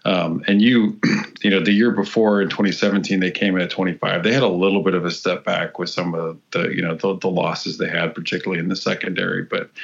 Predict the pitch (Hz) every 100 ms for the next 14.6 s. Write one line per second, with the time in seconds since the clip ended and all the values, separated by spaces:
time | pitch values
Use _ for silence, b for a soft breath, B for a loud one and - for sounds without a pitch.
0 | B B B - 110 104 80 92 110 -
1 | 82 73 71 - - 104 92 90 90 80
2 | 85 76 85 82 85 - 80 87 80 85
3 | 87 85 - 87 87 - 87 82 B B
4 | B 104 104 117 107 101 107 98 90 95
5 | 92 92 87 87 90 87 85 82 - 110
6 | 139 110 - 82 - 104 92 85 - 101
7 | 95 - 87 87 87 85 82 - 87 82
8 | 101 98 85 90 87 85 - 92 90 87
9 | 87 95 95 120 92 90 87 92 98 -
10 | 92 85 87 - 87 - 92 85 87 117
11 | 98 101 95 87 87 80 85 95 87 -
12 | 87 85 82 - 90 - 95 92 90 -
13 | - - - 95 92 - B B B B
14 | - 98 90 87 80 82